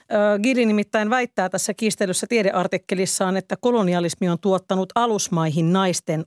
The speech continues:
oikeudet. Äm, Raita Merivirta, sinä olet tutkinut ennen kaikkea Intian tilannetta, niin miten tämä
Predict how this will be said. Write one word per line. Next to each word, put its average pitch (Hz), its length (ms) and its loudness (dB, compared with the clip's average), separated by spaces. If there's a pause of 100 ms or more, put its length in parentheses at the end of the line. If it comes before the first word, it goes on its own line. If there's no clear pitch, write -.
oikeudet. 165 840 -2 (600)
Äm, 208 240 2 (240)
Raita 269 360 2
Merivirta, 185 720 0
sinä 233 320 2
olet 202 460 -2 (180)
tutkinut 196 440 -4 (220)
ennen 208 240 2
kaikkea 208 360 0
Intian 208 440 0
tilannetta, 180 640 0
niin 190 340 0 (160)
miten 277 340 0
tämä 208 360 2